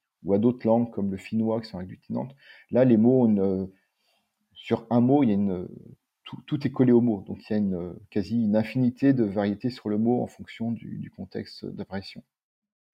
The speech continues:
Mais quand on tra-, donc ça, pour, euh, mettre en, en perspective, donc quand on traduit vers d'autres langues, ça marche beaucoup moins bien. Mais quand c'est vers l'anglais, entre l'anglais et le français, si on se résume à ça,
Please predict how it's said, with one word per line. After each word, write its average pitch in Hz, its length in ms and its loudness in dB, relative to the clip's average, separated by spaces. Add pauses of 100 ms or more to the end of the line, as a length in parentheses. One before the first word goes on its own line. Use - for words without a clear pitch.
(1200)
Mais 101 200 0
quand 156 200 0
on 151 60 0
tra-, 139 300 -6
donc 120 160 0
ça, - 240 0 (560)
pour, 127 320 0
euh, 117 40 4
mettre 131 280 -2
en, 110 200 0
en 117 60 -6
perspective, - 440 -6
donc 95 100 -14
quand 131 200 -2
on 123 40 -4
traduit 139 240 2
vers 113 140 4
d'autres 131 280 2
langues, 147 180 2
ça 113 120 -6
marche 104 160 -4
beaucoup 113 200 -10
moins 120 120 0
bien. 101 120 0
Mais 95 80 -6
quand - 140 -8
c'est 143 180 -4
vers 123 120 2
l'anglais, 120 540 0
entre 120 220 -4
l'anglais 147 240 4
et 135 40 4
le 139 60 -6
français, 139 320 -6
si 156 120 -12
on 104 240 -8
se - 120 -20
résume 113 340 -4
à 110 80 -10
ça, - 220 -14